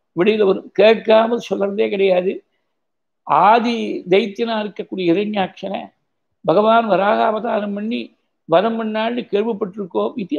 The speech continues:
அனுசுஷ்ருமா. இந்த இரண்யாட்சனுக்கும்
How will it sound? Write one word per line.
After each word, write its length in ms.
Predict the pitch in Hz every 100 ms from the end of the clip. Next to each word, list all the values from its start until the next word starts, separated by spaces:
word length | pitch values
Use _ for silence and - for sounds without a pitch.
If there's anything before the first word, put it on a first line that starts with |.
| -
அனுசுஷ்ருமா. 1000 | 160 220 196 226 - - 220 214 220 220 214 262 277 _ _ _ _ _ _ _ _ _
இந்த 180 | 170 165 156 151 -
இரண்யாட்சனுக்கும் 1080 | 156 196 269 285 247 208 - 208 185 - 247